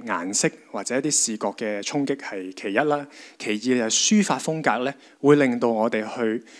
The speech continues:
去理解一個城市佢本身嗰個風貌係點樣嘅。咁啊，其實日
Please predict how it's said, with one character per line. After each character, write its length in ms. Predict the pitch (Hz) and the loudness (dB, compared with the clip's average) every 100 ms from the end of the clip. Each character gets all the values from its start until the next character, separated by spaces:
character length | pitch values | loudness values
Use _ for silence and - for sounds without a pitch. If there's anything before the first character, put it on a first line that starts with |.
| - | -4
去 100 | 139 | 2
理 340 | 127 107 98 127 | 4 4 2 0
解 160 | 113 135 | 2 2
一 60 | |
個 140 | 156 131 | 2 0
城 320 | - 92 95 | -4 -4 -4
市 220 | - 104 | -4 -2
佢 120 | 110 110 | -4 -4
本 140 | 113 | -4
身 180 | 123 131 | -2 0
嗰 140 | 123 | 0
個 40 | 107 | 0
風 240 | - 143 | 0 0
貌 300 | 135 101 87 | 0 -4 -6
係 140 | 85 90 | -10 -8
點 180 | 92 95 | -8 -8
樣 240 | 87 90 | -8 -8
嘅。 80 | 90 - - - _ _ - | -12 -16 -20 -20 _ _ 2
咁 120 | 226 | 4
啊， 40 | 247 | 4
其 100 | 110 | 2
實 200 | |
日 20 | 101 | 0